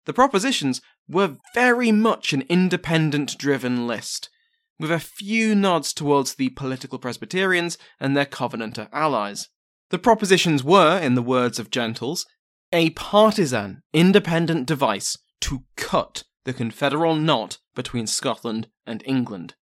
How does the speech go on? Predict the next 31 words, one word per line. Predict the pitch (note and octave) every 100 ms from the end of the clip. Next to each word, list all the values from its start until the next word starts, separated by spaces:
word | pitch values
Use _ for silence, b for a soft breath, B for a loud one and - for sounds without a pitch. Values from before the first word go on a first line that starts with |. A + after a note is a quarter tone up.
| _ _ _ _ _
On | - G3+
the |
part | G3 F#3+ D3+
of |
Charles, | - A#3+ G3+ E3 - -
he | B2 D3+ G3 C3+ - -
didn't | D3 C3
like | A#2+ B2+
any | F#3 D3+
of | G#2+
the | A#2
propositions, | G#2+ A2+ G2+ G2 F#2+ - - _ _ -
but | E3+ - - _ _
it | D3+ D3+
seems | - A3 G#3+ E3
like | D3 C3
his | D3+ C3
major | C3+ F#3+ C4 B3 F3
sticking | - - - A3+ - D3
point, | A#2+ F#2 - - _ _ _ _
to | F#3+
the | F3+
extent | - - F#3 C3+
that | E3
it | -
became | D#3 D#3+ D#3 D3
a | C#3+
moral | C3+ C3 E3+ F3+ D3
objection | A#2 A#2+ - - A2+
more | A#2 C#3+
than | C3+ A2+